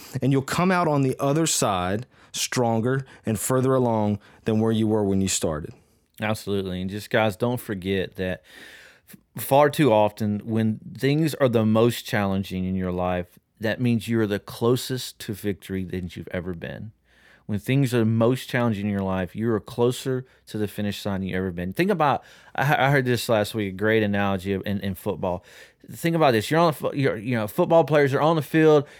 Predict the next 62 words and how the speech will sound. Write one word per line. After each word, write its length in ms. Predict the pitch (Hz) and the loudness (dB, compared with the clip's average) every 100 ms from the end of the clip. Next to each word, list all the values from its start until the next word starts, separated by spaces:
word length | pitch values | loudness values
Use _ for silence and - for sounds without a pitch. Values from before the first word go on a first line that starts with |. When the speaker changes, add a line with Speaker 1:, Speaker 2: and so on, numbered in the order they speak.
| - | -6
Speaker 2:
You 140 | 127 | 0
know, 40 | 123 | 2
you've 200 | 120 120 | 2 4
got, 280 | 123 113 - | 4 4 0
you've 140 | 117 | 0
got 300 | 127 120 - | 2 0 -2
your, 160 | 107 101 - - - | -6 -6 -12 -20 -8
your 180 | 117 101 | -6 0
D 260 | 139 170 | 4 4
Bs 360 | 147 151 147 127 | 6 6 4 4
and 40 | |
your 120 | 120 | 0
receivers, 600 | 107 - 170 151 156 131 | -2 -2 0 2 2 0
and 80 | 117 | -2
your, 120 | 107 | -4
your, 220 | 110 110 101 | -4 -6 -2
your 180 | 117 | 0
running 200 | 135 143 | 2 2
backs, 300 | 135 131 135 | 4 2 2
your 100 | 120 | -2
linebackers, 640 | 127 135 131 131 123 113 104 | 0 2 2 2 0 -4 -4
and, 120 | 95 - - | -8 -14 -10
you 100 | 123 | -4
know, 80 | 107 | 0
everyone's 520 | 113 160 160 151 139 | 2 4 4 4 0
kinda, 360 | - 143 131 117 - _ | 0 0 2 0 -6 _
you 120 | - | -2
know, 140 | 101 202 | -2 0
they're 160 | 160 | 0
big, 480 | 139 175 165 156 143 | 4 4 4 4 2
but, 300 | 127 123 - | 2 2 0
you 120 | - 123 | -4 -2
know, 80 | |
it's 180 | 117 - | 0 -2
just 140 | 127 - | -10 -8
typical 300 | 143 - 131 | -8 -6 -2
college 280 | 143 135 | 2 2
football, 280 | 143 135 123 | 2 2 2
professional 340 | 117 113 123 - | 2 -2 -4 -4
football. 200 | 127 117 | 0 2
And 100 | 131 | 2
you 80 | |
drive 360 | 120 185 175 151 | 2 2 4 2
down 120 | 160 | 0
the 80 | 151 | 0
field, 240 | - 156 | 0 0
you 80 | 135 | 2
work, 240 | 135 156 143 | 2 2 2
you 80 | |
work, 220 | 135 139 131 | 0 0 0
you 80 | |
work, 200 | 131 135 | 0 0
you 80 | - | 4
outrun 360 | 135 143 139 139 | 2 4 2 2
people. 380 | 139 131 131 - - - - | 2 0 -2 -6 -16 -16 -6
You 100 | 123 | 2
get 200 | 160 143 | 2 4
down 240 | 143 139 | 2 2
to 100 | 139 | 0
the 100 | 117 | -4
two-yard 520 | - 170 147 139 139 | 0 2 6 6 6
line, 400 | 123 123 123 120 | 4 4 2 0